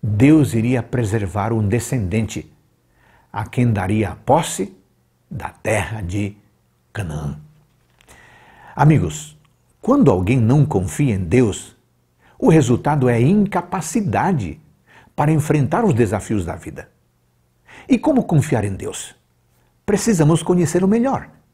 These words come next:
E como podemos conhecer Deus?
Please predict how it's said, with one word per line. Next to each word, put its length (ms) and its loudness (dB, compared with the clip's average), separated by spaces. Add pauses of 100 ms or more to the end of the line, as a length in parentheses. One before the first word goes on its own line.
(680)
E 80 2
como 260 4
podemos 580 0
conhecer 440 -2
Deus? 420 -14